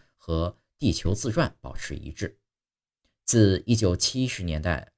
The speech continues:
以来，总共增加了二十七个闰秒，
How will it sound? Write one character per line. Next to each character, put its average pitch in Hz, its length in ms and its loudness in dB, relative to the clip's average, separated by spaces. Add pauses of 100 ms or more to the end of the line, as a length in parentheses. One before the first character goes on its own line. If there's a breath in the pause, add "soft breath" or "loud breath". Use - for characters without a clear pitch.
以 80 120 -10
来， 76 260 -6 (400)
总 85 200 2
共 127 260 2
增 113 180 6
加 110 200 4
了 87 240 2
二 101 120 4
十 - 120 -2
七 - 200 2
个 131 120 6
闰 127 180 6
秒， 76 220 -6